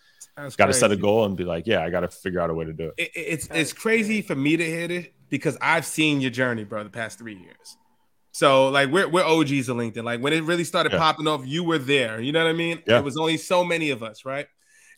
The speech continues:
Speaker 1: And so you, you went down this path. Like, I'm curious for you to know as a marketer. So once you swift shifted from sales to marketing,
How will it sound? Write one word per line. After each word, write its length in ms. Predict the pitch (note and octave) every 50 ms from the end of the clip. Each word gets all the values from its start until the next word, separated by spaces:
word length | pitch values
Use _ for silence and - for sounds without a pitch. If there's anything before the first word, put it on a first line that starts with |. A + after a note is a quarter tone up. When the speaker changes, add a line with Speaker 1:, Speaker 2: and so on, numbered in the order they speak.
| _
Speaker 1:
And 160 | - D#3 D#3+ D#3
so 180 | D#3 F3+ D#3
you, 180 | D3+ D3+ D#3+ E3
you 160 | E3 D#3 D#3
went 220 | C#3+ F#3 G#3+ G#3 -
down 180 | G3+ F#3+ F#3
this 160 | F#3 F3 E3+ -
path. 260 | - F3+ D#3 C#3+ -
Like, 100 | C#3+ C3+ - -
I'm 100 | G#3+ A3+
curious 320 | - - A#3 G#3+ G3 -
for 100 | - -
you 120 | F3 F3+ E3+
to 100 | D#3+ D3+
know 140 | D#3 D3+
as 100 | D3+ C#3+ B2+
a 40 | B2
marketer. 400 | B2 D3 D#3+ D3+ - C3 A#2+ A#2
So 100 | - B2+
once 220 | C#3+ F3 F3 -
you 100 | F#3+ D#3+
swift 380 | - - - - E3+ E3+ D#3+ -
shifted 380 | - - F3 E3+ - C#3+ C3 -
from 160 | C3 B2 A#2
sales 320 | - - D3 D3+ D3+ D3
to 80 | - C#3
marketing, 440 | B2+ C#3 D#3 D3+ - _ B2 A#2